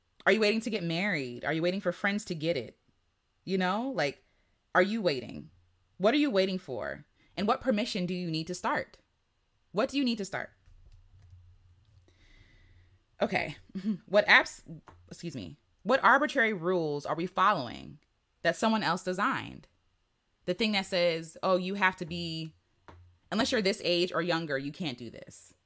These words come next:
Or unless you have this kind of body, you can't do this. Or,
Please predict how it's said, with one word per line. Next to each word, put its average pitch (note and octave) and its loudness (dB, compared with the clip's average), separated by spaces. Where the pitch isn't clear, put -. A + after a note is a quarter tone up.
Or F3+ 4
unless G#3 2
you A3 -2
have F#3 2
this G3 -2
kind F#3+ 0
of E3+ -2
body, D3+ 0
you D#3+ -8
can't C3+ -4
do G2+ -12
this. - -14
Or, C3+ 0